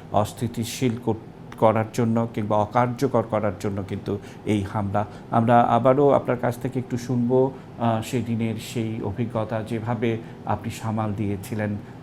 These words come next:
আম, সেই অভিজ্ঞতা আবারও আপনার কাছ থেকে একটু শুনবো। জাহাঙ্গীর স্যার।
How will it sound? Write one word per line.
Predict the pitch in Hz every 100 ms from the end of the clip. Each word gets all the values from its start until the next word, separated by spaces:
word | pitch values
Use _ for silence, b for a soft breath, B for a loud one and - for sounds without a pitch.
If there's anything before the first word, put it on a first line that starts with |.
| -
আম, | 107 104 104 101 101 101 98
সেই | 117 107 101 - - - - 151
অভিজ্ঞতা | 113 123 113 104 104
আবারও | 92 104 98
আপনার | 92 -
কাছ | 95 -
থেকে | 92
একটু | 87 -
শুনবো। | - 95 98 - - -
জাহাঙ্গীর | 101 95
স্যার। | -